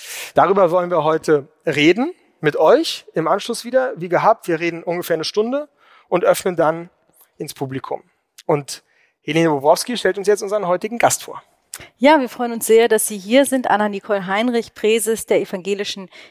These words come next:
Speaker 2: Kirche Deutschland, geboren neunzehnhundertsechsundneunzig im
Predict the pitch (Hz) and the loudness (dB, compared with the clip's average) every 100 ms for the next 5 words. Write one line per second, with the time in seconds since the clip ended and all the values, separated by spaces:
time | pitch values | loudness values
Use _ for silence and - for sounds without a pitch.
0 | _ - 190 175 151 165 196 - 233 254 | _ -2 0 0 0 2 2 0 0 2
1 | 359 - - _ 208 170 208 208 196 185 | 0 -4 -16 _ -4 0 0 0 -2 -4
2 | 180 180 175 - 175 - - 180 170 175 | -4 -4 -2 -2 -2 -2 -8 -8 -4 -4
3 | 190 196 196 185 - - 190 196 | -4 0 0 0 -4 -6 -6 -6